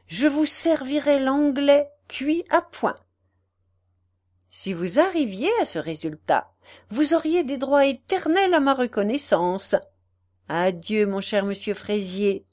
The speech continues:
À demain. Fraisier sortit en saluant la présidente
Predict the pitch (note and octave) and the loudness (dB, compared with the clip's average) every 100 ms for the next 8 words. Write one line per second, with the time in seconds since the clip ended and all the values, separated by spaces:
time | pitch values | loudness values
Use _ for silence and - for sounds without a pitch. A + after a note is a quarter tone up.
0 | _ _ _ E3 F3+ C#4 G4 C4+ A3+ A#3 | _ _ _ -2 0 2 2 2 0 -2
1 | - _ _ _ _ _ _ _ _ _ | -12 _ _ _ _ _ _ _ _ _
2 | _ _ _ _ _ _ _ - - F4 | _ _ _ _ _ _ _ -10 -2 0
3 | F4+ G4+ - G#3 - D#4 A3+ - C4+ F#3 | 2 0 0 -6 -2 0 0 0 -2 -2
4 | A#3 B3 C3+ - A#3 E3+ D#3+ G3+ B3 A#3+ | -4 -4 -6 -6 -8 -6 -2 -2 -2 -2